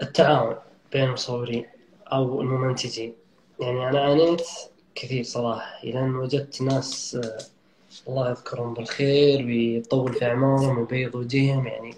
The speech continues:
صراحة، يعني، كان من أسباب اللي أنا وصلت فيه الحين. أنا ما أعتبر إني وصلت شيء، بس، آه، لهم فضل كبير علي. فالتعاون هو مطلب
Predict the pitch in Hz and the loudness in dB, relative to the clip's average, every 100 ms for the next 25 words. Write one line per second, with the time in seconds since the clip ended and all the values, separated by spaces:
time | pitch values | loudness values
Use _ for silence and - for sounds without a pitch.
0 | - _ _ _ _ - 123 127 113 113 | -20 _ _ _ _ -10 -2 0 0 0
1 | 110 110 - 123 120 120 - _ _ - | -2 -2 -2 -2 -2 -4 -10 _ _ -4
2 | 131 135 131 - 151 135 131 120 120 117 | 0 0 -2 2 2 4 0 -2 -2 -2
3 | 127 135 135 127 - 131 - 139 120 117 | 0 2 2 0 -4 -6 -4 -2 -2 -4
4 | - 165 180 - _ _ _ _ _ _ | -2 0 -2 -4 _ _ _ _ _ _
5 | - - 147 185 175 - 160 165 156 160 | -8 2 8 10 8 6 6 8 8 4
6 | - 139 139 156 151 - - 143 143 135 | 2 2 4 4 2 -4 -2 4 6 6
7 | - - _ _ _ _ - 147 147 147 | 4 -6 _ _ _ _ 0 4 6 6
8 | 143 127 123 - 127 120 - - 120 110 | 2 -2 -4 -4 -2 -4 -6 -2 -2 -2
9 | - - _ _ _ _ _ - - 120 | -6 -16 _ _ _ _ _ -10 0 4
10 | 123 127 123 120 - - - 160 170 202 | 4 4 4 4 0 -4 4 6 10 10
11 | 196 151 156 139 147 - 139 175 | 10 8 8 8 6 4 2 0